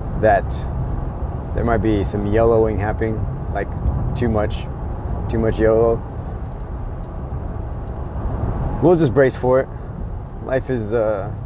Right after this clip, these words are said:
life is too short to get upset over those things. Well, if you're gonna pull out in front of me, you need to go a little faster. There we go. Good job.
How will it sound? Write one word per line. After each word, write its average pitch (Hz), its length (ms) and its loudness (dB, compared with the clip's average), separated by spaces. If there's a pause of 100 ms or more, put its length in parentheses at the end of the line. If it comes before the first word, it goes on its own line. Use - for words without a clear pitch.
life 117 160 -4
is 110 140 -4
too 117 120 0
short 120 260 2
to - 60 2
get 110 160 4
upset 104 320 2
over 101 220 0
those 104 200 0
things. 104 380 -6 (680)
Well, - 180 -4
if - 60 -10
you're - 80 -4
gonna 101 200 -4 (200)
pull 117 120 0
out 117 140 -2
in 104 80 -4
front 104 220 0
of 90 80 0
me, 95 100 2
you - 140 0 (260)
need - 120 -2
to 101 60 2
go 104 120 2
a - 20 4
little 107 160 4
faster. - 420 0 (540)
There 76 160 -2
we 95 80 0
go. 82 200 -2
Good - 160 -2
job. 87 200 0